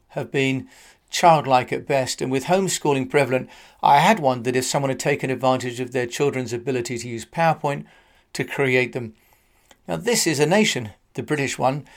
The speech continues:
which leads the world in creativity, education and technology, and all we've managed to have is a simple R one formula, which I appreciate is supposed to be simple so that everyone can understand it, but is to the degree almost so simple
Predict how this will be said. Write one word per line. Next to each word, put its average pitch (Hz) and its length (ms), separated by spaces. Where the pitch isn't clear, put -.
which 165 240
leads 196 300
the 165 120
world 151 340
in 131 220
creativity, 139 840
education 127 560
and 120 100
technology, 123 640
and 147 140
all 196 160
we've 180 240
managed 156 340
to 151 60
have 151 360
is 120 140
a 127 60
simple 131 480
R 127 220
one 117 260
formula, 117 480
which 123 180
I 147 80
appreciate 143 600
is 139 160
supposed - 360
to 139 60
be 127 100
simple 127 640
so 131 160
that 127 100
everyone 117 260
can 120 120
understand 139 540
it, 127 80
but 127 120
is 127 180
to - 160
the 131 120
degree 139 420
almost 123 520
so 151 300
simple 120 500